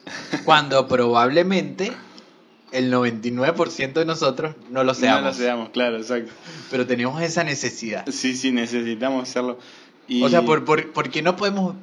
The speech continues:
Speaker 2: vivir sabiendo que voy a ser clase media toda mi vida? O sea,
Speaker 1: Claro.
Speaker 2: a eso a lo que llega el uno por ciento, yo no voy a llegar. Porque
Speaker 1: Y, y que no te perturbe.
Speaker 2: Exacto.
Speaker 1: Eh, yo creo que porque,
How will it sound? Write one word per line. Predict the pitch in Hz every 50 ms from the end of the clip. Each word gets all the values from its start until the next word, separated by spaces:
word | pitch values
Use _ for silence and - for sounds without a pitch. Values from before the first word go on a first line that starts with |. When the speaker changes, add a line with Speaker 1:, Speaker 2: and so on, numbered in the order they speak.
| - 127
Speaker 2:
vivir | 127 123 120 120 123 139 139 139 139 156
sabiendo | - - 160 151 147 147 147 143 139 131 127 127 139 131 139
que | - 127 120 117 120 120 - - _ _ _ _ _ _ _ _ _ _ _ _ _ _ _ _ - _
voy | 117 113 117
a | - -
ser | - 135 127 123
clase | 135 135 131 - 120 104
media | 110 113 117 123
toda | 120 139 131
mi | 113 104
vida? | 107 120 127 127 110 104 104
O | 104
sea, | - 123 117 113 110 - - - - _ _ _ - -
Speaker 1:
Claro. | - 120 120 117 123 143
Speaker 2:
a | 151
eso | 220 - 214
a | 208
lo | 196 185
que | 147 139
llega | 135 143 160
el | 165 175
uno | 175 175 180 180
por | 151 139 127
ciento, | - 180 180 170 139 123 120
yo | 110 117 120 120
no | 127
voy | 127 123
a | 117
llegar. | 110 104 101 95 92 - - _ _ _ _ _ _ _ _ _ _ _
Porque | - 131 127 123 127 135
Speaker 1:
Y, | 131 131 127 - 135 127
y | 117
que | 127 127
no | 135 135
te | 139 143
perturbe. | 135 135 127 127 127 123 120 113 110 107 110 -
Speaker 2:
Exacto. | 123 127 123 - 135 113 110 98 - - -
Speaker 1:
Eh, | 135 127 123 117 117 113 113 110 107 107 104 104 107 _ _ - - - - - - - - _ _ _ _ _ _ _ _ -
yo | - - 151 151
creo | 160 170 165
que | 151 135 127
porque, | 127 - 117 113 113 - - 113 113 110 107 104 104 104 101 101 98 101 - -